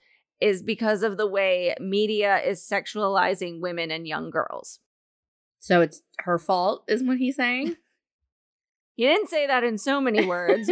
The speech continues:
Speaker 2: <laughs>
Speaker 1: but it was very, uh, like, he's like, you know, when you have half-naked women in music videos and this and that. And I'm like,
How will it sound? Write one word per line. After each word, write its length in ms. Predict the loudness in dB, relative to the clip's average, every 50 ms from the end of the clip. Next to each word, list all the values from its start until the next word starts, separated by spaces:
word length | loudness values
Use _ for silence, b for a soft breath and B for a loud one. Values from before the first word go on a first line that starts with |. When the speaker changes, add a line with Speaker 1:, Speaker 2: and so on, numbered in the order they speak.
| -2 -2
Speaker 2:
<laughs> 140 | -4 -4 -2
Speaker 1:
but 120 | 0 2 2
it 160 | 2 2 2
was 260 | 0 0 0 -2 -4
very, 200 | -4 -2 -2 -2 -2 0 -2
uh, 60 | -2
like, 380 | -2 -2 -2 -2 0 -2 -2 B B B B B B B
he's 180 | -4 -2 0 2
like, 160 | 0 0 0
you 100 | 0 -2
know, 260 | 0 2 2 2 0 b b b b b b _ -4
when 420 | -2 -2 -2 -2 -4 -8 -10 -10
you 280 | -10 -10 -10 -10 -8 -8
have 560 | -8 -6 -2 0 2 4 4 4 2 0 -6 -16 _ _ _ _ _ _ _ -6
half-naked 720 | -4 0 2 2 2 0 0 -2 -2 -2 0 2 0 0
women 380 | 2 2 2 2 4 2 2 0
in 160 | -2 -4 -4
music 360 | -2 -2 0 2 0 0 2
videos 520 | 0 0 0 2 4 4 4 4 2 0
and 120 | -4 -6 -4
this 200 | -4 -4 -4 -6
and 160 | -8 -6 -2
that. 460 | 0 0 0 0 0 0 -2 -2 -4 -6 -4 0
And 160 | 0 2 2
I'm 240 | 2 2 2 0 0
like, 280 | -2 -4 -4 -4 -6